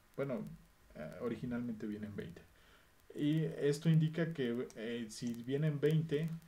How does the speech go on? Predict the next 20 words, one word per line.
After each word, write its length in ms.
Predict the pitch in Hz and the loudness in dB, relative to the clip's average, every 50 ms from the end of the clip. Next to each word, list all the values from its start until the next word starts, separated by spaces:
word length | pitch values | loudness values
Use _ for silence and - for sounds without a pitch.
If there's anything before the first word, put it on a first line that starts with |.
| - _ _ - - | -20 _ _ -16 -8
o 140 | 117 113 113 | -4 -4 -4
en 80 | 107 | -4
cincuenta, 640 | - 117 110 107 107 143 139 139 135 - 139 139 135 | -4 -6 -6 -4 -2 -2 -2 -2 -2 -4 -6 -6 -6
quiere 220 | - - 123 120 123 | -6 -6 -4 -4 -4
decir 260 | 120 - - 117 - | -6 -6 -6 -8 -6
que 120 | - 127 | -4 -4
la 120 | 123 123 123 | -4 -4 -4
cantidad 400 | - 113 107 110 110 113 117 120 | -6 -8 -6 -4 -2 -2 -2 -2
máxima 480 | 123 123 131 - - - 151 156 147 | -2 -4 -6 -6 -2 -2 -2 -2 0
que 80 | - 135 | -2 -6
ustedes 300 | 123 - 123 113 110 107 | -6 -6 -6 -8 -6 -6
van 160 | 113 110 110 | -6 -8 -8
a 100 | 107 104 | -8 -8
poder 240 | - 107 104 104 104 | -8 -6 -6 -6 -6
agregar 400 | 107 107 101 98 98 104 104 - - | -8 -8 -8 -8 -8 -8 -10 -10 -6
por 280 | - 107 107 113 - - - - - - _ _ - | -6 -4 -4 -4 -6 -10 -18 -20 -20 -20 _ _ -4
formulario 720 | - 107 107 107 104 101 98 101 104 101 101 104 104 - - - - - | -2 -2 -2 -2 -4 -6 -6 -6 -4 -4 -4 -6 -8 -12 -14 -20 -14 -8
o 180 | 110 - - | -8 -8 -4
por 200 | - 104 92 - | -4 -4 -4 -4
post. 420 | - - 101 98 98 - - - | -6 -6 -6 -6 -6 -10 -16 -20